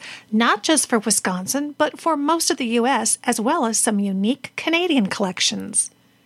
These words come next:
And finally, stop by gene tree dot com and consider taking advantage of the special promotion that Dusty mentioned. Or if you've already had your D N A tested with another lab, consider their D N A makeover service,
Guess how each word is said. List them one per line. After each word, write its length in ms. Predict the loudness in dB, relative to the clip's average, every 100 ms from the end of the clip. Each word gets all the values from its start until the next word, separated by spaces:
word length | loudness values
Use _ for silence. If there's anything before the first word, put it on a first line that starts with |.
| _ _ -4
And 200 | -2 0
finally, 420 | 2 2 2 0
stop 320 | 0 2 2 2
by 140 | 2
gene 320 | 4 4 4
tree 240 | 2 2 2
dot 260 | 2 0
com 400 | 0 2 2 2
and 220 | 2 0
consider 320 | 0 0 2 0
taking 320 | 0 -4 -2 -4
advantage 720 | -2 0 2 2 0 0 0
of 80 | 0
the 80 |
special 400 | -2 0 0 0
promotion 460 | 0 0 2 0 -2
that 120 | 0
Dusty 320 | 0 0 0
mentioned. 520 | 0 0 -2 -4 -6 -12 -16 -18 -18 -14 -2
Or 260 | 0 2
if 240 | 0 -2 -2
you've 120 | -4 -2 0
already 340 | 2 4 2
had 380 | 0 -2 0 0
your 120 | 0
D 200 | 2 2
N 140 | 2
A 120 | 0 -2
tested 420 | -4 -2 -2 -2
with 120 | -2
another 240 | 0 2 2
lab, 440 | 2 2 -2 -4 -20 -20 -20 -8
consider 460 | -4 -2 -2 -2
their 140 | -2 -2
D 200 | 0 0
N 140 | 2
A 120 | 2
makeover 600 | 2 0 0 -2 -2 -2
service, 540 | 0 -2 -2 -4 -4